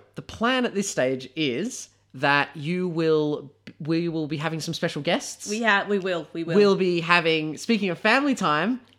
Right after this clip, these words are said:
Speaker 1: Cassie's mum will be joining. Cassie's mum and Cassie watched the first ever season of Survivor together.
Speaker 2: Yep.
Speaker 1: Is that right?
Speaker 2: Yep.
Speaker 1: And your mum's, like, watched a few seasons through the, throughout the years?
Speaker 2: Yeah, she hasn't, she hasn't kept up religiously, but she's, she's checked in regularly,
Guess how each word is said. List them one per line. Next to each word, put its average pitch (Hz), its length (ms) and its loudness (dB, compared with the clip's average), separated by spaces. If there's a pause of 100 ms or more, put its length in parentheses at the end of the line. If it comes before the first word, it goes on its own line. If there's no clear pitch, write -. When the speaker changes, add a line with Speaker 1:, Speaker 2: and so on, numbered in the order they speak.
Speaker 1:
Cassie's 226 420 -2
mum 202 540 2
will 156 120 0
be 156 120 0
joining. 151 400 0 (520)
Cassie's 269 380 -2
mum 214 420 2
and 175 240 -2
Cassie 185 360 -4
watched - 600 -6
the 135 120 -8
first 196 580 -6
ever 175 220 -6
season 180 340 -6
of 165 80 -8
Survivor 160 340 -2
together. 165 520 -6
Speaker 2:
Yep. 190 140 -4
Speaker 1:
Is 139 40 -14
that 135 140 -6
right? 202 320 -2
Speaker 2:
Yep. 190 280 -10 (300)
Speaker 1:
And 190 160 -2
your 233 80 2
mum's, 262 240 0
like, 254 180 -6
watched 233 240 -2
a 233 40 -8
few 233 220 -8
seasons 233 500 -8
through 226 220 -4
the, 208 100 -10
throughout 202 340 -6
the 208 80 -6
years? 240 320 -4
Speaker 2:
Yeah, 381 120 0
she 370 160 -2
hasn't, 427 340 0
she 330 100 -4
hasn't 339 220 -4
kept 302 180 -4
up 269 100 -6
religiously, 254 460 -8
but 208 160 -4
she's, 220 260 -6
she's 214 280 -8
checked 226 340 -8
in 202 200 -2
regularly, 165 600 -8